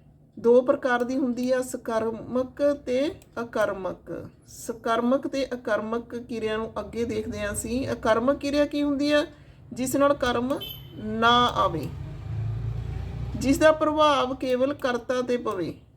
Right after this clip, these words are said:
ਜਾਂ ਕਰਤਾ ਤੱਕ ਹੀ ਰਹੇ। ਜਿਵੇਂ ਬੱਚਾ ਪੜ੍ਹਦਾ ਹੈ, ਕਰਤਾ ਕੀ ਆ?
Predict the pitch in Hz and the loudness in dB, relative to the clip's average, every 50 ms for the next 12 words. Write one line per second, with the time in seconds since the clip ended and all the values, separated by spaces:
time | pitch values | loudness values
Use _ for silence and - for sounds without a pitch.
0 | - - - - - 220 240 - - 233 - 330 - 254 247 254 226 220 226 - | -20 -20 -18 -8 -6 -6 -4 0 0 0 0 2 0 0 2 2 0 -2 -2 -6
1 | 240 240 240 240 277 339 359 311 240 202 202 240 220 196 170 117 - - - - | -6 -2 0 2 2 2 2 2 2 2 2 2 2 0 0 -2 -2 -10 -18 -20
2 | - - - - - - - - - - - 214 220 247 269 285 - 226 214 - | -20 -20 -20 -20 -20 -20 -20 -20 -20 -14 -8 2 4 6 6 6 4 0 -2 -4
3 | - - 254 247 262 262 - 226 208 202 196 226 226 233 277 240 240 220 220 202 | -4 -4 -2 0 0 0 0 0 0 0 0 0 0 0 -2 -2 0 2 2 2
4 | - - - - _ _ _ _ _ _ _ _ - 214 - - - 240 240 247 | 2 2 -6 -14 _ _ _ _ _ _ _ _ -4 -4 -4 -2 -2 -2 -2 -2
5 | 262 254 262 269 285 302 | -2 2 4 4 4 4